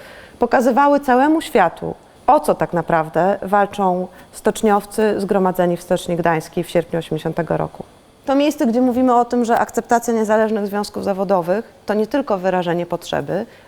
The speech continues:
ale także zapis umiejętności porozumienia i dialogu, e, którymi wykazywali się strajkujący.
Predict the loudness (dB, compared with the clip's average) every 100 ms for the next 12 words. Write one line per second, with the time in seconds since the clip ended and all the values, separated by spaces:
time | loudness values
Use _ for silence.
0 | -4 -4 0 -2 -2 0 0 0 -6 -8
1 | -8 -4 -2 -2 -4 -8 -8 -8 -4 -4
2 | -4 -4 -4 -2 0 2 2 -2 -14 -20
3 | _ _ -20 -20 -20 -20 _ -2 -2 -2
4 | -2 0 0 -2 -4 -4 -2 -2 -4 -8
5 | -10 -6 -4 0 -2 -2 -8